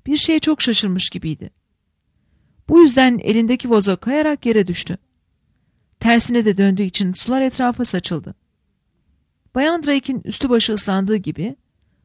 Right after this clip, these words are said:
vazo da hole yuvarlanarak paramparça oldu. Anlıyorum. Poirot dikkatle öğretmeni süzdü. Kadının gözleri zeka doluydu. Şimdi de bakışlarıyla Belçikalı'ya fikrini sorar gibiydi.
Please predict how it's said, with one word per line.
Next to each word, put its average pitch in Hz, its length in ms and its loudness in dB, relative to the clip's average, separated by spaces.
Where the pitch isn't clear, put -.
vazo 214 260 4
da 196 160 4
hole 240 180 2
yuvarlanarak 220 640 2
paramparça 247 600 -4
oldu. 156 300 -2
Anlıyorum. 247 460 -2
Poirot 302 520 2
dikkatle 311 420 -4
öğretmeni 254 400 -2
süzdü. - 400 0
Kadının 220 420 0
gözleri 208 360 6
zeka 208 400 2
doluydu. 180 440 0
Şimdi 330 340 -2
de 254 120 4
bakışlarıyla 226 640 0
Belçikalı'ya 214 560 -4
fikrini 262 360 -8
sorar 202 320 0
gibiydi. 170 420 -8